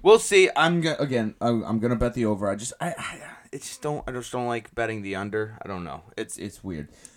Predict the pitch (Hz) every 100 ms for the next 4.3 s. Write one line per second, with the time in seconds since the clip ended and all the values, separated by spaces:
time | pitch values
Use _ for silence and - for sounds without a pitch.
0 | _ - 104 101 - 160 180 180 185 175
1 | 165 143 151 - - 143 143 139 131 120
2 | 131 127 139 160 156 - 160 175 185 180
3 | 160 147 131 127 - 117 120 107 113 113
4 | 107 110 104